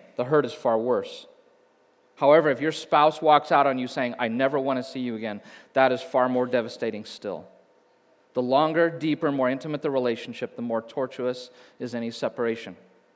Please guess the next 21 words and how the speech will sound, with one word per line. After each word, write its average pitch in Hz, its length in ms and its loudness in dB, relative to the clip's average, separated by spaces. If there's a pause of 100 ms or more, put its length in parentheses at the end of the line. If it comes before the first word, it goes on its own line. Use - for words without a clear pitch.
(1400)
The 123 100 -6
Son's 160 280 2
relationship 151 500 0
with 135 100 -2
the 131 40 -6
Father 160 380 6
was 143 160 0
without 131 320 2
beginning 143 440 -2
and 135 140 -6
infinitely, 160 480 -6
infinitely 165 420 -4
greater 135 320 -2
than 123 120 -6
the 127 60 -2
most 127 300 -2 (420)
intimate 175 380 0
and 165 140 -4
passionate 156 480 0
human 143 240 -4
relationship. 123 560 -4